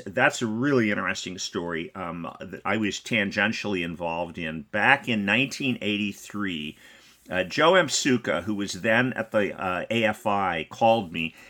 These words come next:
and he said, "You familiar with a Lon Chaney film named The Oubliette?" I said,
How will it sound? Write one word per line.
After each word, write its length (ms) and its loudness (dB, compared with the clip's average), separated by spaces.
and 100 0
he 60 2
said, 200 2
"You 160 2
familiar 480 2
with 200 4
a 20 -2
Lon 340 0
Chaney 360 0
film 340 0
named 220 0
The 160 0
Oubliette?" 500 2
I 80 -2
said, 500 0